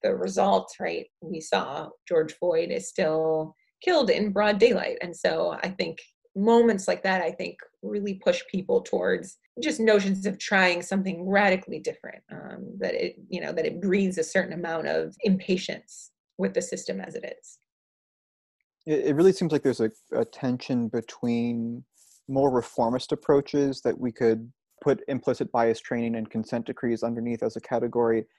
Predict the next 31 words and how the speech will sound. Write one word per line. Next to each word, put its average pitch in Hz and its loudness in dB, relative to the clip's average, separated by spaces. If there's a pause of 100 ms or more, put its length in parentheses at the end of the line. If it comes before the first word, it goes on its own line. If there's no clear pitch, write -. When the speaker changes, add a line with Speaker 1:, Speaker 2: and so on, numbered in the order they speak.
(180)
Speaker 2:
and 123 4
more 131 4
transformational, 120 0 (540)
uh, 107 4
demands 110 0
like 107 -2
defunding. 113 -2 (520)
Is 135 4
there 214 8
a 254 4
crowding 143 4
or 120 4
potential 135 0
crowding 135 2
out 135 2 (100)
effect 131 0
here 139 4
in 123 0
which 120 0 (500)
calls 147 8
for 143 4
more 127 6
reformist 123 0
solutions 131 0
take 139 0
energy 131 2
away 117 4
from 123 -2
the 120 2
transformational 123 -2
ones 131 0